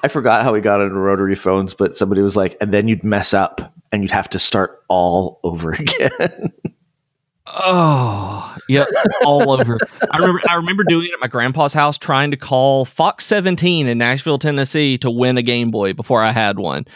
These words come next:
Speaker 2: and I had to do it on a rotary phone.
Speaker 1: <laughs>
Speaker 2: It, uh, yeah.
Speaker 1: Like, yeah, people don't, like, like, honestly, I can guarantee, like, I love those, those, um, YouTube videos where they're like,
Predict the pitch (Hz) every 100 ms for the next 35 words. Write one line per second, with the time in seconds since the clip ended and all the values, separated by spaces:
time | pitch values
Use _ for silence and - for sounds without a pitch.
0 | - - - 147 131 147 135 143 131 120
1 | 117 117 113 110 107 107 87 60 95 117
2 | _ _ _ _ _ - - 339 - 147
3 | - 139 - - - - _ 127 117 -
4 | - 110 82 82 - - - - - -
5 | - - 131 107 - - _ - - -
6 | _ - - 120 113 135 120 120 - 226
7 | 226 226 151 147 - - 123 - 139 147
8 | 139 110 98 120 117 - 117 123 117 -
9 | 131 - - 147 143 165 185 143 127 -
10 | _ 120 113 107 104 113 104 92 92 92
11 | _ _ - - _ _ _ _ _ 120
12 | 123 165 131 135 139 135 147 139 113 110
13 | 110 107 104 -